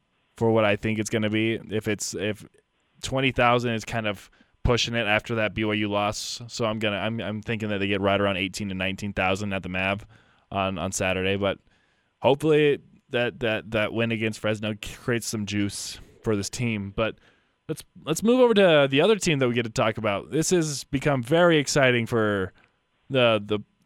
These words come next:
for us. Our fo-, our football team, you know, it's struggled a little bit, but our basketball team really hasn't done anything to prove us, uh, wrong since the season started. Even, even, and I said,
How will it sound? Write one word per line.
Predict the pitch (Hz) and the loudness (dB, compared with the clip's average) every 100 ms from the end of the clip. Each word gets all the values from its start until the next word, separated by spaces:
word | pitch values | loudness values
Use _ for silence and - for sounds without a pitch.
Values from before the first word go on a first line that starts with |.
| _ _ - | _ _ -20
for | - 143 110 | -4 0 2
us. | 107 - - - - - | 0 -2 -6 -8 -14 -4
Our | 110 123 | 0 0
fo-, | 156 139 87 | 0 0 2
our | 139 | 2
football | - 180 175 | 4 4 2
team, | - 151 143 | 2 0 2
you | 135 | 2
know, | 131 | 2
it's | 131 | 0
struggled | - - 127 127 | 0 2 2 4
a | |
little | 123 120 | 2 2
bit, | 120 | 0
but | 117 131 | 2 2
our | 151 | 4
basketball | 165 180 180 | 4 4 2
team | 160 151 139 120 | 0 0 -2 -2
really | 131 143 175 190 143 | 0 4 6 6 4
hasn't | 135 139 135 | 4 2 2
done | 127 127 | 0 2
anything | 123 113 123 | 0 -2 -4
to | 113 | -4
prove | - 131 120 | 0 0 2
us, | 117 - - - _ _ _ | 0 -2 -10 -18 _ _ _
uh, | - 117 101 | -2 0 2
wrong | 101 113 120 117 107 101 _ - | 2 2 4 2 -2 -10 _ -10
since | - 131 123 | -4 -4 -4
the | - | -6
season | 113 120 110 107 | -6 -4 -6 -6
started. | - 117 113 104 110 | -2 0 2 0 -4
Even, | 117 123 | -4 -6
even, | 127 135 143 131 | -4 -4 -2 -4
and | 101 127 | -4 0
I | 123 | 0
said, | - 160 135 | 0 0 -2